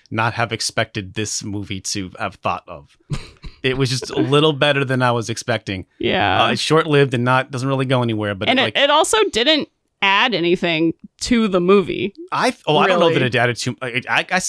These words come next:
Speaker 1: I added a bit to, it made their scenes a little more interesting because
Speaker 2: It
Speaker 1: they're,
Speaker 2: ma-, it was a little
Speaker 1: because
Speaker 2: bit more fun.
Speaker 1: she's the doctor and she's doing, uh, autopsies and we're learning about how the transformation and the, the demons and all this stuff and the, the extra chromosome and all this kind of stuff. Uh,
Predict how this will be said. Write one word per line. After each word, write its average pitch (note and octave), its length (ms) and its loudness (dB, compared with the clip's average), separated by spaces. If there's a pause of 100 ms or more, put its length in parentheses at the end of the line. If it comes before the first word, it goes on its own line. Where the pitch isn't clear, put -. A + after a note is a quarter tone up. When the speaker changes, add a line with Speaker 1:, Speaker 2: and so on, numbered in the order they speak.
(120)
Speaker 1:
I A2 140 -4
added A#2 400 0
a - 20 -4
bit A2+ 320 -8
to, B2+ 140 -8
it C3 100 0
made F3 220 0
their F3 140 4
scenes F3 280 0
a C3 60 -2
little C3 200 -2
more B2 140 -2
interesting G#2+ 340 -6
because C3+ 220 0
Speaker 2:
It C#4 60 4
Speaker 1:
they're, C#4+ 80 2
Speaker 2:
ma-, - 100 -4
it C#4+ 140 2
was D#4 140 2
a - 20 -
little - 20 2
Speaker 1:
because E4 140 4
Speaker 2:
bit B3 100 0
more D4 140 2
fun. - 180 -4
Speaker 1:
she's A3 240 2
the G#3+ 80 -2
doctor D#3+ 380 2
and C#3 100 0
she's C3 180 -2
doing, B2 420 -4 (680)
uh, A2 560 -2 (260)
autopsies A#2 720 0
and A2 140 -6
we're G#2+ 140 -8 (120)
learning A#2+ 380 0
about G#2 360 -2
how G#2 200 -2
the G2 80 -8
transformation F#2+ 800 -8
and F2 180 -10
the, F2+ 60 -10
the F2 140 -12
demons F#2+ 480 -6
and F#2+ 100 -8
all F2 120 -6
this F2 120 -10
stuff E2+ 240 -10
and F2 160 -10
the, F2+ 60 -10 (220)
the E2 120 -12
extra F#2+ 240 -14
chromosome F2+ 540 -6
and E2+ 180 -10
all E2+ 100 -6
this E2+ 160 -10
kind F2+ 160 -12
of E2+ 60 -12
stuff. E2 240 -10 (640)
Uh, F2 320 0